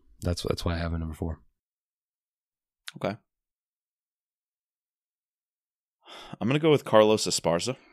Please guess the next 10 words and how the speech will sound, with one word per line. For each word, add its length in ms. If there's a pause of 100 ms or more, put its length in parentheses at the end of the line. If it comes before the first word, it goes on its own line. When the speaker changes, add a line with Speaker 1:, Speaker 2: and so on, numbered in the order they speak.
(1080)
Speaker 1:
Okay. 220 (600)
Speaker 2:
In 140
the 60
four 200
spot, 360
I 60
liked 340
Lethal 340
Agent. 380 (1000)
And 400